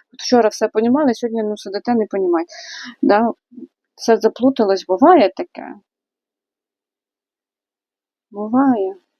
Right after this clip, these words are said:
От спеціально хтось міг зробити. Щоб ви не могли, е,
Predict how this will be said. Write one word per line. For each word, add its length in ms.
От 140
спеціально 540
хтось 300
міг 200
зробити. 720
Щоб 260
ви 140
не 140
могли, 360
е, 240